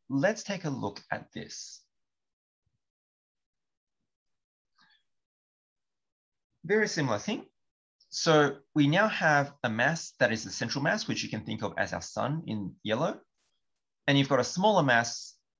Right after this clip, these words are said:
which you can think of as Earth or any planet orbiting the sun. Remember, Kepler's laws applies to all orbits, even though he was studying the sun's, uh, planets around the sun. And basically, let's play this and see what happens. So it's going around.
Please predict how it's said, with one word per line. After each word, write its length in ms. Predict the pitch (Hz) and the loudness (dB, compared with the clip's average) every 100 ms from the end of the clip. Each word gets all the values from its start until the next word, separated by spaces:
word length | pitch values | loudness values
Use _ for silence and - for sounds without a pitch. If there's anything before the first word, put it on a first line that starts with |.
| _ _ - | _ _ -4
which 160 | 143 | -2
you 80 | 127 | 0
can 120 | 120 | -4
think 220 | 107 113 - | -4 -4 -4
of 340 | - 107 101 - | -2 0 0 -2
as 320 | 104 101 - - _ | -2 -2 -4 -18 _
Earth 340 | 104 107 - - | 2 4 2 -2
or 140 | 101 101 | -4 -4
any 180 | 101 | -8
planet 320 | 95 - 101 123 | -8 -6 -4 -4
orbiting 280 | 113 117 107 | -4 -4 -6
the 80 | |
sun. 340 | 107 151 214 226 - - - | -2 -2 -2 -4 -14 -12 -2
Remember, 320 | 165 202 185 | 0 0 0
Kepler's 400 | - 226 226 - | -2 -2 -2 0
laws 220 | 160 151 | 0 0
applies 320 | 135 - 120 | 0 0 0
to 80 | - | 0
all 340 | - 156 165 160 | 0 2 2 2
orbits, 280 | 170 165 - | 0 0 -2
even 260 | 123 120 | -4 -2
though 240 | 110 101 95 | -2 0 -2
he 180 | 95 98 | -6 -8
was 140 | 95 | -8
studying 300 | - 95 95 | -4 -6 -6
the 80 | 87 | -8
sun's, 420 | - 117 123 117 _ | -4 -2 -2 -10 _
uh, 240 | 98 92 85 - _ _ | 2 2 0 -6 _ _
planets 640 | - 110 107 - - - - _ - | -4 -2 -2 -6 -16 -16 -20 _ -4
around 400 | 101 95 92 90 - _ _ _ | 0 2 0 -6 -16 _ _ _
the 80 | - | -8
sun. 300 | - 165 233 - - - - _ _ - | -2 -2 -2 -12 -20 -20 -20 _ _ 0
And 280 | 202 202 | 2 2
basically, 580 | 190 185 175 160 143 139 | 0 -2 0 2 2 2
let's 300 | 123 139 - | 0 -2 -4
play 260 | - - 175 | -10 -6 -4
this 240 | 110 101 | -2 -4
and 100 | 107 | -8
see 140 | - 101 | -8 -6
what 160 | 98 | -4
happens. 480 | 104 113 - 87 - _ _ | -2 -4 -4 -10 -12 _ _
So 100 | - | -10
it's 80 | - | -4
going 240 | 220 214 | -2 0
around. 440 | 135 98 - 247 | 0 0 0 -4